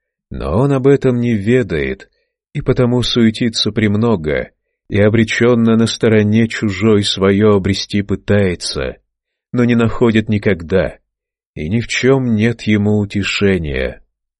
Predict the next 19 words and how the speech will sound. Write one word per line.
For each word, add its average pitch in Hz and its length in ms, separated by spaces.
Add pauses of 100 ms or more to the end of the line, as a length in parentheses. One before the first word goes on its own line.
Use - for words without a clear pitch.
(340)
Всё - 160
мирского 110 600
себе 98 440
ищете, 78 720
а 135 120
не 120 120
небесного. 95 840 (400)
Вот 113 240
во 110 80
глубины 107 520
адских 110 480
миров 107 340
подземных 101 800
и 107 220
идёте, 98 640 (580)
и 123 60
скитаетесь 113 920
там 113 260
непрекаянно. 98 1120